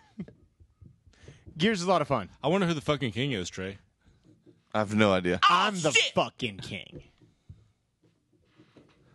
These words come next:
Speaker 3: That's just a thing you say, though. It's not, you, you know, you're not
Speaker 2: I had a crown.
Speaker 3: actually the fucking king.
Speaker 2: I had a crown the whole weekend.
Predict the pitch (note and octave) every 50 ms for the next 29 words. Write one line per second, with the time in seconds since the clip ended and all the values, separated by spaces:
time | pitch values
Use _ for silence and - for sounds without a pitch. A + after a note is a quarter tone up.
0 | _ _ _ _ - D3 C#3+ C3+ A2+ G2+ F#2+ F2 - F#2+ F#2 F2+ F2+ F2 F2+ -
1 | - - - - - - - F2+ G2 G2 - - _ _ - - G2+ - - _
2 | _ - G#2+ G#2 G2+ - F#2 - - - _ _ _ - - A#2+ D3 C#3+ - -
3 | C3 C3+ F3+ - - _ _ - F3 - G#3 - - G2+ F2+ - - - - -
4 | - - - - - - - - - - _ _ _ _ _ _ _ _ _ _
5 | _ _ - _ - A2+ B2+ B2 B2 A#2+ - E3 D#3 A#2+ A2 G#2 A#2+ C3 C#3 C#3
6 | C#3 C#3 A2+ G#2+ F#2+ - - -